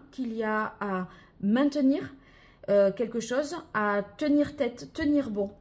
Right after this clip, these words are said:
Voilà, je pense que vous, vous sentez que votre choix, euh, ne va pas, vous, vous n'allez pas avoir que des amis, hein, par ce, par ce biais-là.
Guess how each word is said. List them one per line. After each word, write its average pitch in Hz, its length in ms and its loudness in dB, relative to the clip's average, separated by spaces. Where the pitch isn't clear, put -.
Voilà, 190 260 -4
je - 120 -16
pense 311 260 -6
que 262 180 -2
vous, 214 500 -6
vous 254 100 -4
sentez 285 340 0
que 339 140 -2
votre 262 420 0
choix, 294 520 -2
euh, 208 520 -2
ne 233 180 0
va 247 180 0
pas, 254 960 -2
vous, 233 300 -12
vous 220 240 -8
n'allez 240 280 2
pas 285 180 0
avoir 285 300 0
que 311 80 0
des 277 240 4
amis, 262 340 6
hein, 262 140 -2
par 269 160 -8
ce, 240 320 -6
par 226 260 -12
ce 240 140 -10
biais-là. 226 440 -2